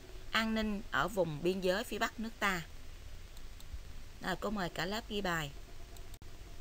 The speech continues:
Nhà Tống dụ dỗ các tù trưởng của ta,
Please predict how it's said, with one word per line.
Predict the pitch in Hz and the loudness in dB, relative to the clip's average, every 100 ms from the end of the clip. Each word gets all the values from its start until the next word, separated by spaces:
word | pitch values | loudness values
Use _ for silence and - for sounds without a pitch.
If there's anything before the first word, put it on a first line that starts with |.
| - - - - - - - - - - - - - - - - - - - - - - - - - - 202 | -8 -10 -8 -8 -8 -8 -8 -6 -8 -8 -8 -8 -8 -8 -8 -8 -10 -10 -10 -8 -8 -8 -8 -8 -10 -4 4
Nhà | 220 214 | 6 8
Tống | 220 233 403 262 | 6 4 6 8
dụ | 175 190 | 8 10
dỗ | 185 170 | 8 8
các | - - | 4 2
tù | 202 175 | 2 4
trưởng | - 175 160 | 4 4 4
của | - 185 | 2 2
ta, | 220 240 233 | 6 6 6